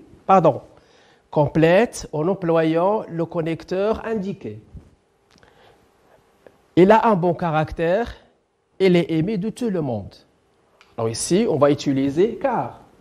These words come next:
Regardez, qu'est-ce que ça donne ? Il est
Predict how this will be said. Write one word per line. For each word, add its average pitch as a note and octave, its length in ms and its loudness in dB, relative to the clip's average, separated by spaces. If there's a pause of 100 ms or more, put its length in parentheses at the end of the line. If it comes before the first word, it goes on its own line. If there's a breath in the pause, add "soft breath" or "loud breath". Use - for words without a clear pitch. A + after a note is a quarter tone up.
(1120)
Regardez, D#3 460 4 (1040)
qu'est-ce - 180 0
que D#3 100 0
ça B2+ 160 4
donne ? G#2 280 0 (3750 soft breath)
Il F3 160 8
est F#3+ 100 6